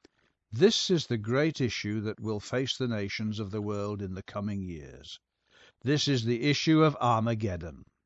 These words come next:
The kings of the earth, and that's Europe, and of the whole world will take counsel together against the Lord and against his anointed,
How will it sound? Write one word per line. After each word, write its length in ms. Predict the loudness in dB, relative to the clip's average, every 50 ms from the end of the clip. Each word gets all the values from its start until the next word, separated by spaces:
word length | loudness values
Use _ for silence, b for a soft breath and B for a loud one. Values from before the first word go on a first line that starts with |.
| _ _ _ _ _ b b b b b b b _
The 100 | -10 -4
kings 360 | 2 4 6 6 6 6 6
of 100 | 4 4
the 200 | 4 6 8 8
earth, 460 | 8 10 8 8 6 4 0 -10 -12 -10
and 160 | -6 -4 -2
that's 240 | -2 -4 -6 -6 -4
Europe, 500 | -2 -2 0 0 0 -2 -4 -4 -6 -14 -20 _ b b b b b b b b b -2
and 140 | 0 0
of 140 | 2 2 2
the 100 | 2 0
whole 460 | 0 4 6 8 10 10 10 8 6
world 540 | 6 8 8 8 8 6 6 4 4 4 4
will 160 | 4 4 4
take 280 | 4 4 4 4 4 2
counsel 460 | 0 4 6 6 6 6 4 0 -2
together 540 | 0 0 2 4 6 6 6 6 4 2 2
against 420 | 2 4 4 2 2 2 -2 0
the 100 | 2 2
Lord 340 | 4 4 4 4 4 2 2
and 160 | 2 0 0
against 440 | -2 -2 -2 -2 -2 -2 -4 -8 -12
his 140 | -10 -4 -2
anointed, 680 | -2 0 0 0 0 -2 -4 -4 -6 -6 -8 -8 -10